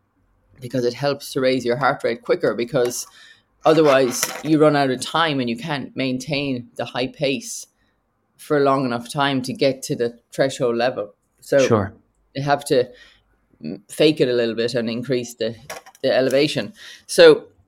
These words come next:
Speaker 1: if you're doing a session, I would say ignore the heart rate, ignore the pace, and you just gotta go for it. And it, it basically is up the hill as fast as you can.
Speaker 2: As
Speaker 1: Uh,
Speaker 2: fast as you can. That was another question Neil Fusco asked. I-, is it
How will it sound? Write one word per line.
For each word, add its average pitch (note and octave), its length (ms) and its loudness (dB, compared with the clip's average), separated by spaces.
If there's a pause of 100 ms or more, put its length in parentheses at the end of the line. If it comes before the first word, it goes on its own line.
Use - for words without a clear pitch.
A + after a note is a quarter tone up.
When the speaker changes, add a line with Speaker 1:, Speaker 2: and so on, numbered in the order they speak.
(340)
Speaker 1:
if E3+ 120 4
you're F3+ 100 2
doing F#3+ 160 4
a G3 60 0
session, F3+ 380 2
I C3 100 0
would C3+ 160 0
say C#3+ 220 4
ignore D3 280 2
the C3+ 80 0
heart C3 280 0
rate, C3 540 0 (240)
ignore C3+ 320 2
the - 80 -2
pace, C#3+ 400 0
and B2+ 120 -2
you B2+ 80 0
just C3 180 -6
gotta B2 140 2
go C3+ 200 4
for A2 160 -2
it. G#2 160 -8
And G#2+ 120 -2
it, - 260 -6
it A#2+ 140 -10
basically B2+ 500 -2
is A2+ 460 -4
up - 180 -6
the C#3+ 80 -6
hill B2 160 2
as A#2 120 -6
fast A#2+ 300 -2
as A2 60 -8
you A2 100 -6
can. A2+ 280 -4 (800)
Speaker 2:
As C#3+ 240 6
Speaker 1:
Uh, C3+ 60 2
Speaker 2:
fast B2 280 4
as G#2 100 0
you G#2 120 2
can. F#2 240 4
That G2 80 6
was A#2 100 6
another A2+ 220 6
question F#2+ 460 4
Neil G2+ 180 6
Fusco F#2+ 520 2
asked. F#2 380 0 (720)
I-, C3+ 220 -4
is A#2 200 4
it A2+ 140 4